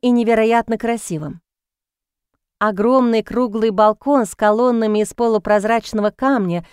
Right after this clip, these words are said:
венчала ванная раковина, поднятая на возвышение, чтобы можно было прямо из неё наслаждаться морскими видами. «Хорошо тут».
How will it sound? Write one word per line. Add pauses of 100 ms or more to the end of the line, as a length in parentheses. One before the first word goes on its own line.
(220)
венчала
ванная
раковина, (640)
поднятая
на
возвышение,
чтобы
можно
было
прямо
из
неё
наслаждаться
морскими
видами. (1160)
«Хорошо
тут».